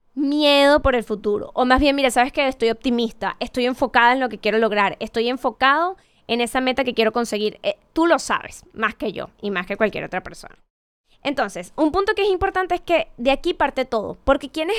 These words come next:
la última persona que se da cuenta que una persona es infeliz? El que es infeliz. Todos los demás se dan cuenta. Uno siempre está, "Ay, no, esta persona está frustrada, ay, no, esta persona está tal cosa", pero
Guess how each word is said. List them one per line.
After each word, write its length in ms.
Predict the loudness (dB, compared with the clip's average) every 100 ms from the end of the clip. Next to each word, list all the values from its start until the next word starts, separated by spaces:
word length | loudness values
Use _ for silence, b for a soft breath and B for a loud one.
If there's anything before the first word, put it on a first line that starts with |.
| 4
la 120 | 4
última 340 | 4 2 -2
persona 360 | -2 -2 -4 -4
que 80 | -4
se 120 | 0
da 120 | 0
cuenta 300 | 0 -4 -4
que 100 | -2
una 120 | -2
persona 320 | -2 -2 0 0
es 40 |
infeliz? 540 | -2 -2 0 0 -2 _ _ _
El 140 | -4 -2
que 100 | -2
es 80 | -4
infeliz. 560 | -4 -6 -6 -10 -14 _ _ _ _ _
Todos 220 | 6 6
los 120 | 6
demás 240 | 2 0 0
se 80 |
dan 140 | 0 0
cuenta. 360 | -4 -4 -12 -20 _ _ _
Uno 240 | -8 -4 -2
siempre 240 | 0 0
está, 160 | 0 0
"Ay, 100 | 0
no, 60 |
esta 160 | -2 -4
persona 260 | -2 -2 -2
está 160 | -2
frustrada, 480 | 0 -2 0 -2 0
ay, 140 | 0 0
no, 60 |
esta 160 | 0 -4
persona 280 | -4 -4 -4
está 160 | -4
tal 200 | -2 -4
cosa", 260 | -4 -8 -10 -4
pero 280 | 0 0